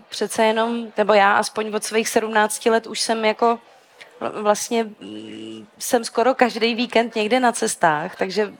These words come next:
člověk z toho, toho jako lec-, leckrát dost zažije. Takže to jsem si říkala, že by mě klidně bavilo, že by to bylo jako bezvadný. No ale nestalo se.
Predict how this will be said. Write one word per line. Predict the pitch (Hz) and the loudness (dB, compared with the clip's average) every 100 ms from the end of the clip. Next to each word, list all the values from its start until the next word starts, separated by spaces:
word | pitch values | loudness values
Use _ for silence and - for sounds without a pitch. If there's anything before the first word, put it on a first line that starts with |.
| 117 160 | -10 -8
člověk | - 220 202 208 208 | -2 -2 2 0 0
z | - - - | -8 -8 -8
toho, | - 208 214 214 | -2 0 2 2
toho | 214 226 208 | 2 6 6
jako | 208 214 | 4 4
lec-, | 208 208 - - - | 2 2 -4 -10 0
leckrát | 202 - - 220 220 | 0 2 2 2 2
dost | 220 - | -2 -4
zažije. | 185 190 175 165 175 - - - - - | -2 -2 2 0 0 -10 -18 -18 -20 -16
Takže | 190 220 | -10 -6
to | 233 | -2
jsem | 254 | 0
si | - 262 | 2 2
říkala, | 247 233 240 | 4 4 2
že | 240 | 0
by | 240 | -2
mě | 247 | -2
klidně | 240 233 233 | 0 0 0
bavilo, | 226 214 247 220 | 0 0 0 -2
že | 190 | -2
by | 185 | -4
to | 190 | -2
bylo | 196 202 | 0 4
jako | 202 233 | 4 2
bezvadný. | 214 190 202 214 175 151 - - - - - | -2 0 0 0 -2 -14 -20 -20 -20 -20 0
No | 240 | 4
ale | 285 | 4
nestalo | 294 285 403 381 | 4 2 0 0
se. | 269 196 175 | 0 -2 -2